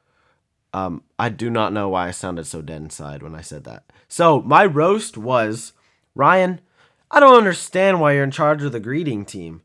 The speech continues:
You look more dead inside than an open casket viewing." This time, everyone went, like, super crazy. It was safe to say I had won the roast battle. Sadly, I don't have any videos or pictures of it.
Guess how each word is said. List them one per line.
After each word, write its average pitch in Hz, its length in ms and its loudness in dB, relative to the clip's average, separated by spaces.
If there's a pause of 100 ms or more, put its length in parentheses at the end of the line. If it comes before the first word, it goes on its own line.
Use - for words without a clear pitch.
(280)
You 247 100 -6
look 214 160 2
more 190 200 2
dead 147 380 0
inside 185 480 4
than 151 120 2
an 131 200 2
open 143 380 2
casket 139 640 2
viewing." 90 480 -12 (460)
This 247 220 4
time, 208 520 2
everyone 240 420 4
went, 185 140 -2
like, 147 220 0 (220)
super 165 760 2
crazy. 120 560 -4 (400)
It 156 80 0
was 180 160 -2
safe 208 380 -2
to 202 100 -8
say 120 580 -2 (380)
I 156 260 2
had 143 200 -4
won 120 420 -6
the 113 80 -6
roast 101 400 -8
battle. 71 420 -16 (240)
Sadly, 185 720 -2 (260)
I 151 140 2
don't 190 140 2
have 196 120 0
any 175 220 -4
videos 156 480 -4
or 143 60 -4
pictures 147 360 -6
of 90 140 -8
it. 90 260 -10